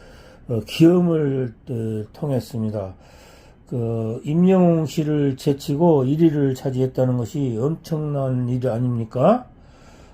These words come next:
어, 지난 그 콘서트에서는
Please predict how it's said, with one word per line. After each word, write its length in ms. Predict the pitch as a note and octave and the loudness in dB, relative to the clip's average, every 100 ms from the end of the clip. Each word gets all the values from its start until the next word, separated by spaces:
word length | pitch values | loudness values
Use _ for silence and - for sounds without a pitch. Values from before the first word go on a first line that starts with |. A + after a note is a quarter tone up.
| - | -4
어, 400 | C3+ C3 B2+ B2 | 2 6 6 4
지난 460 | - D#3+ E3 D#3 C#3 | 0 2 4 2 2
그 1000 | D3 D3 C#3+ C#3+ C#3 C3+ C3 B2+ B2 - - - - - - | 4 4 6 4 4 2 2 2 0 -4 -18 -20 -20 -20 -4
콘서트에서는 1200 | F#3 G3+ F#3+ F3 D#3+ C#3+ C#3+ C#3 F3+ D3 A2 | 2 4 4 4 4 4 4 4 4 2 -2